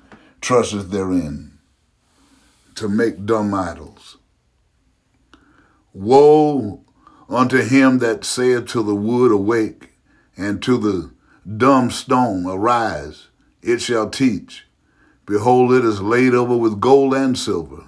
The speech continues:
and there is no breath at all in the midst of it. But the Lord is in his holy temple. Let all the earth keep silence before him. Uh, what we should learn from this, uh, message is that we should be patient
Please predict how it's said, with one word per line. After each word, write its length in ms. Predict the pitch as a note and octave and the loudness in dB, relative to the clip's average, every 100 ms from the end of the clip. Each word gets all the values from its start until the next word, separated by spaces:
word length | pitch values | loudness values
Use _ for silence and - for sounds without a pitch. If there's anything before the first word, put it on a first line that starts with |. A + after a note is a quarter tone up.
| - | -14
and 180 | F#2 F#2 | -10 -2
there 200 | A2+ G#2+ | 0 0
is 180 | G#2 | 0
no 180 | G#2 A2+ | -2 -2
breath 360 | G2+ G#2 A#2+ A2 | -2 -2 -2 -2
at 100 | G#2+ | -2
all 320 | A2 G#2 F#2+ | -2 -4 -6
in 180 | F2+ G#2 | -8 -6
the 100 | G2+ | -4
midst 320 | G2 G#2+ - | -4 -6 -8
of 160 | E2+ D2 | -16 -16
it. 220 | C2 - _ _ _ _ _ _ _ _ _ _ _ _ - | -16 -18 _ _ _ _ _ _ _ _ _ _ _ _ -6
But 240 | A2 G2 | -4 -2
the 120 | G2+ | -2
Lord 420 | G#2 A#2+ C3 A#2 | 0 2 4 2
is 200 | G#2 F#2+ | -2 -6
in 180 | G#2 A2 | -6 -4
his 200 | G#2+ A2 | -4 -2
holy 280 | A2 G#2+ A2+ | -2 -2 -4
temple. 480 | G#2+ G2 F2 - - _ _ _ _ _ - | -6 -8 -10 -16 -20 _ _ _ _ _ -6
Let 220 | A#2 B2+ | 0 4
all 240 | B2+ A#2+ | 4 4
the 120 | A2+ | 2
earth 260 | A2+ A2 - | 2 0 -2
keep 220 | - G2 | -8 -8
silence 500 | - A2 F#2+ F2 D#2 | -6 -6 -6 -8 -12
before 480 | F2 F2+ - F2 D2+ | -12 -12 -8 -10 -10
him. 300 | F2 C#2+ - _ _ _ _ _ _ _ _ _ _ _ _ _ _ _ _ _ _ _ _ _ _ - _ - _ _ _ _ _ _ _ _ - | -14 -16 -20 _ _ _ _ _ _ _ _ _ _ _ _ _ _ _ _ _ _ _ _ _ _ -20 _ -20 _ _ _ _ _ _ _ _ -10
Uh, 180 | G#2 G2+ | -6 -2
what 240 | C#3 F#3+ | 2 4
we 120 | E3+ | 6
should 180 | D#3+ C3 | 4 2
learn 300 | A#2 C3 B2 | 2 2 2
from 180 | G#2 G2+ | -2 -2
this, 240 | A2 A2 | -2 -4
uh, 240 | F2 E2 F#2+ | -12 -10 -8
message 440 | F#2+ G2+ G#2 F#2 | -6 -6 -6 -6
is 220 | G#2+ G#2 | -4 -4
that 160 | F#2+ G2 | -2 -4
we 200 | F#2 G#2+ | -2 -4
should 220 | G#2 G2 | -4 -6
be 120 | F#2+ | -6
patient 520 | F#2 - G#2+ G#2+ B2 | -8 -4 -4 -4 -10